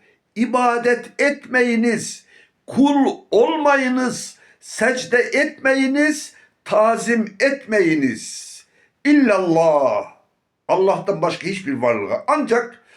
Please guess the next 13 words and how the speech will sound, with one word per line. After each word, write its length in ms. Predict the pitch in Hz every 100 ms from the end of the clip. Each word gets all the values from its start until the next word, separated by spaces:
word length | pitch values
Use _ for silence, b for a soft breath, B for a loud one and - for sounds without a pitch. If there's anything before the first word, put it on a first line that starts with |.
| b b b
Allah'a 680 | 165 202 214 247 214 240 277
kul 200 | 254 277
olun, 560 | 233 226 262 302 302 B B B
Allah'a 580 | 180 220 247 247 226 -
tazim 460 | 226 233 233 226 240
edin, 460 | 226 262 302 277 B B -
Allah'a 560 | 220 233 247 233 226
secde 520 | 247 226 226 190 226 233
edin. 480 | 220 277 311 285 B B B -
Allah'ın 960 | 196 226 233 247 220 202 269 269 -
kulu 340 | - 262 269 262
olduğunuzu 1200 | 220 233 233 233 233 226 226 175 226 320 311 - B B -
Kur'an, 720 | 240 285 262 220 285 269 240